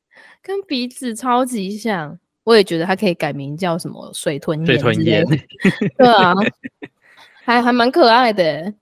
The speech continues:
Speaker 2: 或是就是你知道野柳附近的居民可以就是现在提早开始帮女王头香香，她之后可以改名叫什么名字之类的。
Speaker 1: 可是你要，你要预测她以后变什么样子很难欸。
Speaker 2: 也是的，毕竟没有人想-，想象到就是，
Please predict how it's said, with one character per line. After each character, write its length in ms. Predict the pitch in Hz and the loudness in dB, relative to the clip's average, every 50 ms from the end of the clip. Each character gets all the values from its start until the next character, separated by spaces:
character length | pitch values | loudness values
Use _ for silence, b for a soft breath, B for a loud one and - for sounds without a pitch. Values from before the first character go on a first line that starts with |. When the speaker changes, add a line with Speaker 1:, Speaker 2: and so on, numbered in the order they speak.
| _ _ _ _ _ _ | _ _ _ _ _ _
Speaker 2:
或 140 | _ - 202 | _ 2 2
是 180 | 180 196 202 180 | 4 4 2 0
就 120 | 175 180 | 0 2
是 320 | 170 185 180 180 170 160 | 2 2 4 4 4 2
你 100 | 151 131 113 | 2 0 0
知 60 | 135 | 0
道 100 | 147 151 | 2 2
野 200 | 147 127 120 120 | 2 2 2 2
柳 180 | 123 131 120 113 | 2 2 2 2
附 180 | 101 - - 135 | 0 -2 -4 -4
近 160 | 127 143 127 | -4 -2 -4
的 40 | 117 | -4
居 160 | - - 123 | -4 -6 -6
民 160 | 120 113 104 | -6 -6 -4
可 120 | - 123 | -2 -2
以 320 | 120 117 113 110 113 - - _ _ | 0 0 0 -2 -4 -4 -8 _ _
就 100 | - 127 | -6 -4
是 80 | 120 117 | -4 -4
现 180 | - - 151 | -2 0 0
在 280 | 123 123 123 123 123 123 | 2 2 0 0 -2 -4
提 220 | 117 - - 127 117 | -4 -6 -8 -8 -4
早 160 | - 120 107 | -2 -2 -2
开 140 | - 123 120 | 0 0 -2
始 60 | 110 | 0
帮 280 | 101 117 110 110 113 113 | 0 0 0 0 -2 -4
女 80 | 110 | -4
王 180 | 101 98 98 101 | -4 -6 -6 -6
头 200 | 98 - 110 104 | -6 -6 -6 -4
香 200 | - - 107 104 | -4 -4 -6 -4
香， 160 | 104 113 98 | -4 -4 -2
她 100 | 104 107 | -2 -4
之 180 | - - - 110 | -4 -2 -2 -2
后 80 | 117 | -2
可 120 | 113 - 110 | -2 -2 -4
以 60 | 104 | -4
改 120 | - 101 107 | -4 -6 -8
名 100 | 113 117 | -8 -8
叫 100 | 120 120 | -8 -8
什 80 | - | -8
么 80 | 117 - _ | -10 -14 _
名 120 | - 131 | -16 -16
字 120 | - - 123 | -16 -16 -18
之 140 | - - 123 | -16 -14 -14
类 180 | 120 117 - - | -14 -14 -14 -12
的。 80 | - | -6
Speaker 1:
可 100 | - 247 | -4 -2
是 120 | 240 339 415 | 0 2 2
你 120 | 392 311 | 2 4
要， 220 | 240 247 262 320 277 - - | 2 2 2 0 -2 -4 -6
你 100 | 247 226 220 | -6 -4 -2
要 160 | 220 247 - - | -2 -2 -4 -4
预 240 | 320 311 277 247 | -2 -2 -2 -2
测 340 | 247 - - 311 311 262 226 | -2 -4 -2 -2 0 0 0
她 380 | 220 - - 220 208 202 202 196 | -2 -4 -2 -2 -2 0 -2 -4
以 140 | - 165 160 | -6 -8 -10
后 140 | - 196 196 | -8 -8 -8
变 200 | - 220 202 196 | -4 -4 -4 -4
什 60 | 185 | -6
么 80 | 175 151 | -8 -6
样 160 | 170 208 196 185 | -6 -4 -4 -4
子 60 | 180 | -4
很 320 | 170 - 190 165 - 143 | -4 -4 -6 -8 -8 -8
难 180 | - 110 117 127 - 135 | -12 -14 -14 -14 -14 -12
欸。 160 | 165 180 208 - _ _ _ _ _ _ _ _ _ _ _ _ _ _ _ - | -10 -10 -10 -10 _ _ _ _ _ _ _ _ _ _ _ _ _ _ _ 0
Speaker 2:
也 140 | - 135 135 | 2 4 4
是 260 | - - - 240 175 | 4 2 4 4 4
的， 160 | 147 131 120 | 4 4 2
毕 140 | 110 - 202 | 2 2 2
竟 140 | 170 202 190 | 2 4 4
没 80 | 170 170 | 4 2
有 60 | 139 | 2
人 120 | 127 120 120 | 2 0 0
想-， 280 | 123 - 113 113 - - | 0 -2 -4 -4 -4 -8
想 220 | - - 120 117 | -6 -4 -4 -2
象 340 | 139 160 160 160 151 135 127 | 0 0 0 0 0 -2 0
到 240 | 123 143 135 135 123 | 2 2 2 2 0
就 100 | 123 131 | -2 -4
是， 200 | 139 139 143 | -2 0 0